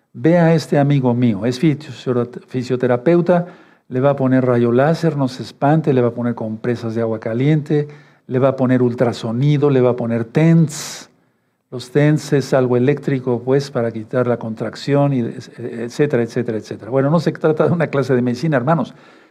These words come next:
pero el ochenta por ciento del trabajo que ven los fisioterapeutas es por tensión, jalones en la columna,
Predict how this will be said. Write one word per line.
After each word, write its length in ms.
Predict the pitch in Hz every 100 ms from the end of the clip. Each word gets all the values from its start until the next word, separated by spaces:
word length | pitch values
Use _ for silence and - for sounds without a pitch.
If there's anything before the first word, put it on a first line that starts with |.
| _ -
pero 160 | 139
el 100 | 139
ochenta 500 | 135 139 185 208 208
por 160 | 160 131
ciento 300 | - 170 165
del 120 | 123
trabajo 340 | 123 127 156 147
que 140 | 123
ven 160 | 135 156
los 160 | 127
fisioterapeutas 1080 | - 175 135 131 156 143 139 131 131 151 - - - _ -
es 200 | 139 143
por 260 | - 139 135
tensión, 880 | 143 131 123 - 156 208 190 175 - _ _ _
jalones 640 | - 135 175 196 185 147
en 140 | 143 127
la 100 | 131
columna, 500 | 147 185 190 180